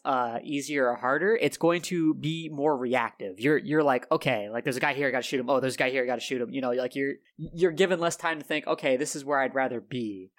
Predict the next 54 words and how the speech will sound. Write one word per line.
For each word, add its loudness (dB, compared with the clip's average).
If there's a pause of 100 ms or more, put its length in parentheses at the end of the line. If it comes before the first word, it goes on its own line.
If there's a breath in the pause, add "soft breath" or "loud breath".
Where 6
if 4
I 4
have 0
them 0
wait 6
on 4
you, 4
uh, 6
then 4
I 2
can -8
start 2
having 0
the 0
player 2
really 2
think 0 (140)
about, 2 (180)
uh, 4
what 2
path -2
do -8
they 0
wanna -4
take? -2
Uh, 2
what 0
tools -6
do -4
they 0
have? -4
Maybe 2
I 2
could -8
throw 2
a 2
grenade -2
to, -12
like, -4 (180 soft breath)
knock 0
these 0
guys 0
out 2
of -2
this -6
position -4
'cause -6
they'll 4
run 0
away 0
from -10
grenades. 0
So -2